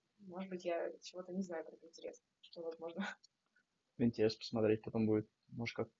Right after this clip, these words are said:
Speaker 2: если бы можно было, бы, было бы гениально с-, сохранять сразу из инсты, из, не знаю, из телеги, в просто Pinterest папочке,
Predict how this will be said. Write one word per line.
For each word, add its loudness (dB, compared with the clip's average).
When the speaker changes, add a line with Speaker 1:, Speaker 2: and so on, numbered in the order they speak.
Speaker 2:
если 12
бы 12
можно 12
было, 12
бы, 8
было 10
бы 4
гениально 8
с-, -14
сохранять 4
сразу 12
из 10
инсты, 6
из, 6
не 4
знаю, 8
из -2
телеги, 10
в -4
просто -2
Pinterest 6
папочке, 4